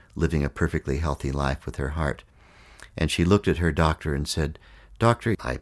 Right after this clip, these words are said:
had a heart attack and I had completely dysfunctional arteries. Should I change my diet in any way?" And he just looked at her and said,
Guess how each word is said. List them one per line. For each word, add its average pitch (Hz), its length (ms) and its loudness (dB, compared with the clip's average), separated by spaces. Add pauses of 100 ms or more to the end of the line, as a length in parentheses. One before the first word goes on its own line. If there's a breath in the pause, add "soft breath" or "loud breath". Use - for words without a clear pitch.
(220)
had 71 220 -2
a - 140 -6
heart 90 200 2
attack 85 440 -4
and 64 120 -4
I 64 100 -4
had 65 380 -6 (460 soft breath)
completely 76 600 -2
dysfunctional 80 640 -2
arteries. 85 360 0 (200 soft breath)
Should - 220 -4
I 170 100 8
change 120 360 2
my 95 160 4
diet 69 460 0
in 98 140 2
any 95 200 2
way?" 98 360 0 (320 soft breath)
And 76 160 -4
he 85 80 0
just 82 220 -4
looked 85 180 -2
at 80 140 2
her 80 80 0
and 76 120 -2
said, 73 260 -2